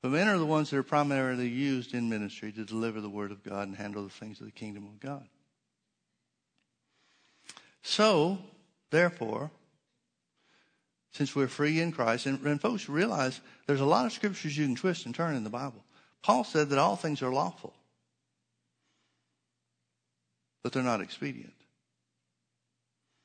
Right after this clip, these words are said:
Now, that doesn't mean that everything you do is pleasing to God. Everything you do or contemplate doing would be pleasing to God. He said all things are lawful, but not expedient.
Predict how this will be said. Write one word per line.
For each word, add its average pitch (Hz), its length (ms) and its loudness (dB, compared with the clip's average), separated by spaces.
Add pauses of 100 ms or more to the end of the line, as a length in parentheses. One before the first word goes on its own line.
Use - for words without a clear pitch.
(520)
Now, 170 80 6
that 226 160 6
doesn't 165 200 4
mean 165 160 4
that 135 100 6
everything 131 380 2
you 123 140 0
do 120 140 4
is 92 100 -2
pleasing 110 380 -2
to 87 60 -6
God. 139 420 -2 (1700)
Everything 123 380 2
you 123 160 2
do 123 240 4
or 110 80 2
contemplate 123 500 -2
doing 110 260 -2
would 147 220 2
be 143 100 0
pleasing 110 380 -2
to 95 80 -4
God. 92 240 -10 (320)
He 156 100 0
said 165 160 2
all 175 160 6
things 156 260 -2
are 110 60 -2
lawful, 156 460 -2 (1400)
but 107 100 -8
not 123 160 2
expedient. 113 600 -8